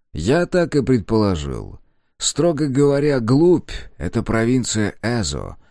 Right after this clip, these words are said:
но на самом деле совершенно другой мир. Другие языки и обычаи, невольничьи круги, не говоря уже о том, что нет ни солнца, ни неба.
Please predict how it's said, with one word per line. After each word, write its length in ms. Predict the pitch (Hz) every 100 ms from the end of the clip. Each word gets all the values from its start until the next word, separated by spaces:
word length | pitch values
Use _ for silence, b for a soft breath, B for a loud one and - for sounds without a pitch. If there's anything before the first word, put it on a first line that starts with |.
| _ -
но 180 | 87
на 120 | 90 85
самом 420 | - 73 76 87
деле 320 | 92 104 117
совершенно 640 | - 90 69 - 73 71 78
другой 420 | 85 90 101 107
мир. 400 | 123 117 85 - _ _ _ -
Другие 480 | - 113 113 170 151
языки 400 | 107 101 - 151
и 60 |
обычаи, 800 | 98 67 71 98 - 147 - 104 -
невольничьи 760 | 76 85 80 95 110 92 - 78
круги, 580 | - 67 50 57 80 - _ _ -
не 180 | 87 95
говоря 500 | 92 82 69 73 104
уже 260 | 95 78
о 60 | 52
том, 320 | - 82 104
что 220 | 101 -
нет 240 | 69 67 -
ни 160 | 85
солнца, 560 | 82 - 67 87 - 135
ни 120 | 107
неба. 480 | 71 58 73 87 -